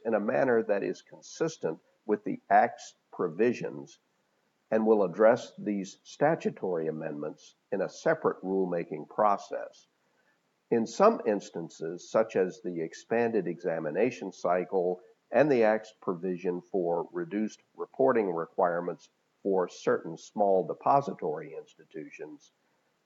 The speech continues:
these changes will be incorporated through the normal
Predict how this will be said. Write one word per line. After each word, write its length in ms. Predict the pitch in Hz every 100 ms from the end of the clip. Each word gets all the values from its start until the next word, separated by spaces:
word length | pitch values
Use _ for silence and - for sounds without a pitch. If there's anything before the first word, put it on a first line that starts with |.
| _
these 240 | - 147 147
changes 480 | - 135 127 110
will 140 | - 104
be 160 | 98
incorporated 880 | 90 82 - 98 - 80 82 80 80 80 _ _ _
through 360 | 113 104 95
the 240 | 85 85 80
normal 600 | 90 113 110 95 80 80